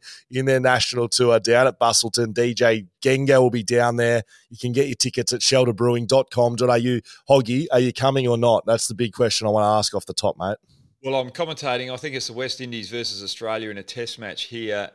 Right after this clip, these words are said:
Speaker 2: at, uh, Optus Stadium. But the way that West Indies are playing, that could be over in a couple of days, so I might have time to get down there. So, <laughs> come on, the West Indies. <laughs>
Speaker 1: Very good. We're gonna,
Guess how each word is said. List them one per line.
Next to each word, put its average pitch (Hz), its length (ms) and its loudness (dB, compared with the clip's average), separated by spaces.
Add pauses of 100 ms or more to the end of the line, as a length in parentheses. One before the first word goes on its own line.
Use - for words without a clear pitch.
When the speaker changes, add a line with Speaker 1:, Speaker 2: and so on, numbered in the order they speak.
Speaker 2:
at, 107 420 -10
uh, 92 320 -10
Optus 107 280 -10
Stadium. 110 400 -8
But 107 120 -14
the 107 60 -12
way 139 560 -4 (140)
that 113 320 -6 (420)
West 117 260 -8
Indies 110 220 -14
are 95 80 -14
playing, 117 440 -12
that 120 160 -14
could 104 100 -18
be 104 120 -8
over 104 220 -6
in 101 60 -10
a 95 60 -12
couple - 260 -12
of 92 60 -12
days, 101 280 -6
so 104 140 -10
I 101 60 -10
might 110 180 -12
have 101 140 -12
time 104 240 -14
to 92 60 -16
get 95 180 -14
down 95 220 -12
there. 78 120 -18 (240)
So, 85 260 -12 (320)
<laughs> 104 80 -18 (720)
come 170 140 -4
on, 147 160 -2
the 127 60 -8
West 135 280 -4
Indies. 113 420 -6 (220)
<laughs> - 1500 -6
Speaker 1:
Very 151 260 4
good. 143 300 2
We're 139 160 2
gonna, 143 220 4